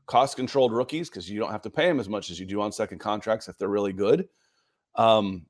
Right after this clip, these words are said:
you know, what would Drake London would be worth right now? What would Kyle Pitts be worth right now on the open market? Well, probably three or four X. However, when you do that with a running back in the top ten, you know, the top,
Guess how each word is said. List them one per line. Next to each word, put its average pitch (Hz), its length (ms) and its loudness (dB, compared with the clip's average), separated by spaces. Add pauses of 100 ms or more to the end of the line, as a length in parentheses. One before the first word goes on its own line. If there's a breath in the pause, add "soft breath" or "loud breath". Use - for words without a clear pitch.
you 104 80 -4
know, 104 60 0
what 117 180 6
would 120 100 -2
Drake 117 260 2
London 104 460 0
would 95 160 -8
be 113 100 0
worth 107 300 2
right 95 160 2
now? 95 140 0
What 95 80 0
would 104 100 -6
Kyle 113 220 4
Pitts 117 240 0
be 107 160 -2
worth 98 460 0
right 98 200 0
now 101 180 0
on 101 80 -2
the 98 80 -2
open 98 220 -4
market? 110 400 0
Well, 117 260 -2
probably 107 380 2
three 107 180 -4
or 107 80 4
four 104 300 4
X. - 400 4 (500)
However, 139 420 6
when 110 120 2
you 110 80 0
do 131 100 4
that 131 120 8
with 107 100 2
a 101 60 2
running 139 280 2
back 107 240 6
in 101 60 -2
the 95 80 -4
top - 280 2
ten, 101 360 -4 (680)
you 113 80 -4
know, 107 60 0
the 104 80 0
top, 139 340 8